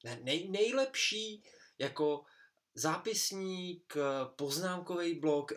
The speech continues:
editor P D F ek jako na, na iPad.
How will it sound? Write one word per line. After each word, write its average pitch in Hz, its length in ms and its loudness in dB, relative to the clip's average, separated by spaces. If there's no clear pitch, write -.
editor 165 420 -2
P 147 140 2
D 143 220 0
F - 180 -8
ek 127 180 -2
jako 127 240 -6
na, 120 400 -4
na 120 480 -4
iPad. 104 220 -8